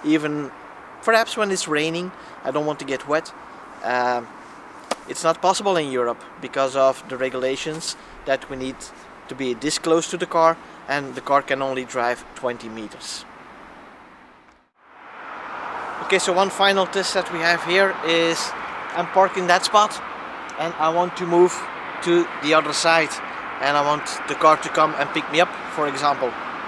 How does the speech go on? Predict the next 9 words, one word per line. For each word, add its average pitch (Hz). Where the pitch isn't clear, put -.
Now, 156
that 175
should 185
be 202
roughly 247
about 196
twenty 180
meters 170
there. 165